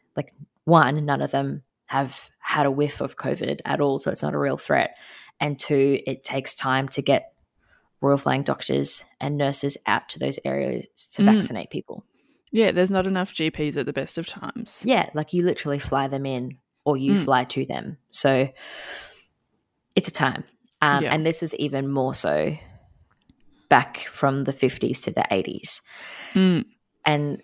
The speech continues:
Speaker 1: Queensland is weird in that we have multiple major cities, like the Gold Coast, Cairns, Mackay, and Rockhampton. And unlike, you know, for example, Wollongong and Central Coast of New South Wales, these places are far away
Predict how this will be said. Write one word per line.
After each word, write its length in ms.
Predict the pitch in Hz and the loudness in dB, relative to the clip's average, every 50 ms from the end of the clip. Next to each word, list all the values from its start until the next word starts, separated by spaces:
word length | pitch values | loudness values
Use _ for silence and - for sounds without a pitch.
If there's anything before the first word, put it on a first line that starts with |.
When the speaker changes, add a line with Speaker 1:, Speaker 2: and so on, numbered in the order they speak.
| _ _ | _ _
Speaker 1:
Queensland 420 | - - 156 151 151 160 156 156 156 | -6 -4 -2 -2 0 0 0 0 0
is 220 | 160 147 - - | -2 -2 -4 -6
weird 680 | 139 131 127 135 147 147 143 131 - 120 113 123 - - | -10 -8 -4 -2 0 2 2 2 2 0 -2 -2 -4 -4
in 180 | - 127 135 | -4 -4 -2
that 120 | 131 117 120 | -2 -2 -2
we 100 | 131 131 | -2 -2
have 240 | 135 135 135 135 135 | -2 -2 -4 -2 -4
multiple 840 | 135 131 131 127 127 - 135 - - - 101 98 101 110 117 - - | -4 -2 -2 -2 -4 -6 -6 -4 -2 0 0 0 0 -2 -2 -4 -6
major 440 | - 131 131 110 107 117 127 - 110 | -4 -2 0 0 0 0 0 -2 -4
cities, 580 | - - - - - - 62 50 - - - - | -2 -2 -2 -2 -2 -4 -4 -6 -6 -6 -6 -8
like 160 | - - _ | -8 -8 _
the 80 | - 131 | -8 -2
Gold 280 | - - 127 131 135 - | 2 4 4 4 2 0
Coast, 340 | 135 131 135 131 - - - | -2 -2 -2 -2 -6 -8 -6
Cairns, 480 | - 123 107 71 82 85 - - - | -4 -4 -2 -2 -4 -4 -4 -6 -6
Mackay, 520 | - 135 131 - - 113 101 85 95 113 - - | -6 -6 -6 -4 -2 0 0 0 0 -2 -4 -6
and 160 | - 127 120 | -6 -6 -2
Rockhampton. 800 | - 120 - - - - 135 - - - - - - - - - - | -2 -4 -4 -4 -8 -10 -8 -8 -8 -10 -8 -8 -8 -8 -8 -8 -8
And 160 | - 131 135 | -6 -4 -4
unlike, 640 | 135 135 135 135 139 147 147 143 135 - - - - _ - - - - - _ _ - | -4 -4 -2 2 6 6 8 6 6 2 -4 -12 -18 _ -20 -20 -20 -20 -20 _ _ -8
you 100 | - 147 | -6 -6
know, 80 | 139 | -4
for 140 | 131 - 143 | -2 -2 -2
example, 360 | 139 135 - 135 135 131 143 | -2 -2 -4 -6 -4 -6 -4
Wollongong 520 | 170 226 233 214 214 202 180 170 165 160 151 | -2 0 0 0 2 2 2 2 2 2 0
and 80 | 143 - | -4 -2
Central 320 | - 147 143 - - 139 | -2 -2 -2 -2 -6 -6
Coast 260 | - - 127 135 - | -4 -4 -4 -4 -4
of 60 | 135 131 | -4 -4
New 100 | 131 131 | -4 -4
South 220 | - 127 131 - | -4 -4 -4 -2
Wales, 300 | 135 135 131 131 131 131 | 0 0 0 0 0 -2
these 180 | - 131 139 - | -4 -4 -6 -6
places 520 | - - 131 131 135 - - 139 143 143 - - | -4 -4 -4 -4 -4 -4 -4 -4 -4 -4 -6 -8
are 80 | 143 | -10
far 480 | - - - - - 127 127 127 127 - - | -10 -12 -4 0 0 2 2 2 0 0 -2
away 560 | 135 127 127 123 123 123 123 131 135 - | -2 -2 0 0 2 0 0 -2 -4 -8